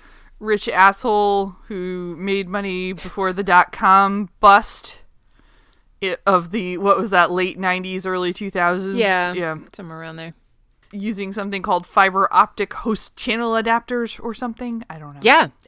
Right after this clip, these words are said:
Speaker 2: a
Speaker 1: Yeah.
Speaker 2: real thing. I asked Greffery about them. They basically are a thing that goes into computers and gives you a thing to connect fiber optic
Speaker 1: Oh.
Speaker 2: to,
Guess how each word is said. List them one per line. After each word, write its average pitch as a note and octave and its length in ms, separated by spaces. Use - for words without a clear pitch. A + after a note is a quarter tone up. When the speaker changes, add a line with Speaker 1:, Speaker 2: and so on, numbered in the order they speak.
Speaker 2:
a A3+ 60
Speaker 1:
Yeah. A#3 120
Speaker 2:
real A3 200
thing. C4 320
I F#3 160
asked F3+ 400
Greffery D#3 440
about C#3+ 260
them. D3 260
They F3 480
basically A#3 420
are G3 40
a G3+ 60
thing G#3 160
that G3+ 120
goes G3 300
into F#3+ 240
computers G3+ 640
and E3+ 220
gives E3+ 200
you F3 120
a E3 60
thing D#3+ 340
to - 200
connect - 460
fiber D3 300
optic - 320
Speaker 1:
Oh. - 60
Speaker 2:
to, D3+ 220